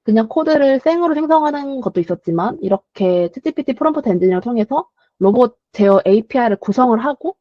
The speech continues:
그래서 챗지피티와 그 로봇 에이피아이를 연결을 하면서 좀 더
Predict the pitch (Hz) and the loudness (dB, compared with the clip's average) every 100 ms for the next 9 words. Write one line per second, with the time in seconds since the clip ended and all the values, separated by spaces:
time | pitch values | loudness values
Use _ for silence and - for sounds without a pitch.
0 | - 202 202 285 302 - - _ - 226 | -14 -10 -8 -6 -6 -8 -8 _ -2 2
1 | 269 311 - 180 185 180 196 190 180 165 | 2 0 0 2 2 0 -2 -2 0 -2
2 | 180 190 196 269 247 220 349 _ _ _ | -2 -2 -4 -6 -6 -2 -4 _ _ _
3 | _ _ - 285 285 277 269 254 - | _ _ -8 -6 0 0 2 0 -2